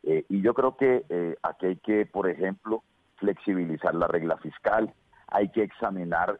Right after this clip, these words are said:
eh, una moratoria del pago de la deuda externa, hay que acudir a recursos de las reservas internacionales, de las regalías, hay que hacer traslados presupuestales de defensa a salud o de otros, eh, rubros presupuestales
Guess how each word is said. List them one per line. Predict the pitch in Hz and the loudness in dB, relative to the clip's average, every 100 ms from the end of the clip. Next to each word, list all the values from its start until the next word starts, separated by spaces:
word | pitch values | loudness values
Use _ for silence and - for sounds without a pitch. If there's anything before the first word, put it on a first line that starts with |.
| - | -6
eh, | 85 82 - _ _ | -6 -6 -10 _ _
una | 92 95 95 | -6 -4 -2
moratoria | 85 76 - 87 90 | -2 -4 -2 -2 0
del | 87 82 | 0 -2
pago | - 85 90 | -2 0 0
de | 82 | 0
la | 71 | -2
deuda | 78 82 87 | -2 -2 -2
externa, | 85 - 110 107 107 - _ - - | -4 0 0 2 -4 -6 _ -20 -12
hay | - 101 95 | -2 -2 2
que | 104 | 0
acudir | 95 101 101 101 | 0 -2 0 2
a | 98 | 2
recursos | 87 82 - 98 90 - 98 - - | 0 -4 -4 -4 -4 -4 -4 -6 -6
de | 80 | -4
las | 78 | -2
reservas | 71 - 87 82 92 | -4 -4 -2 -2 -4
internacionales, | 87 - 78 - - 76 82 101 107 101 - | -6 -8 -6 -6 -8 -10 -2 0 2 0 0
de | 80 | 0
las | 67 - | 0 -2
regalías, | 78 78 71 87 117 120 - _ _ _ _ _ _ | -2 0 0 2 4 4 2 _ _ _ _ _ _
hay | 98 104 | 2 2
que | - | 0
hacer | 104 - 98 | -2 0 -2
traslados | - 95 92 90 95 92 | -2 -6 -2 0 0 -2
presupuestales | 85 85 82 - 78 - 85 90 92 - | -6 -6 -6 -10 -10 -4 -2 -2 -4 -2
de | 82 | -2
defensa | 76 - 87 87 82 - - | -2 -2 -4 -4 -4 -6 -2
a | 65 - | -6 -4
salud | 71 78 117 127 - _ _ _ | -6 -2 0 0 -2 _ _ _
o | - 120 117 | 2 2 4
de | 104 | 2
otros, | 104 120 120 113 113 - | 4 2 0 -4 -6 -6
eh, | 80 82 76 - _ _ _ _ - | -8 -6 -8 -12 _ _ _ _ -8
rubros | 92 113 117 117 113 | -2 0 2 2 0
presupuestales | - 87 - 78 78 - 87 90 95 | 0 -4 -4 -6 -8 -4 -2 0 -2